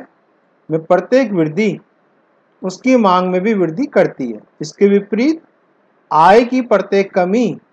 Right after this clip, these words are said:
सामान्य दशाओं में मांग में भी कमी उत्पन्न करती है।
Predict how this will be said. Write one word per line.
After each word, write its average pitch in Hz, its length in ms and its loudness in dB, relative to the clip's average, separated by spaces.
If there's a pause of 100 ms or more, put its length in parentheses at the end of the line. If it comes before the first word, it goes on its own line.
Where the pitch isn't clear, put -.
(440)
सामान्य 196 560 0
दशाओं 170 460 -2
में 180 280 -6 (480)
मांग 156 340 0
में 165 120 -2
भी 233 120 -4
कमी 175 340 -2 (460)
उत्पन्न 196 440 -2 (180)
करती 156 320 0
है। 110 180 -14